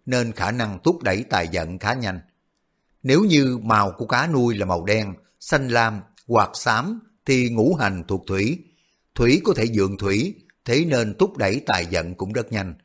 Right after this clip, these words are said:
Nếu cá có màu đỏ, tím hoặc cam, ngũ hành thuộc hỏa,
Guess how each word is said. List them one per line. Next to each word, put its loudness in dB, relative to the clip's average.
Nếu 4
cá 0
có 0
màu 0
đỏ, 0
tím 0
hoặc 0
cam, -2
ngũ 4
hành 0
thuộc 0
hỏa, 2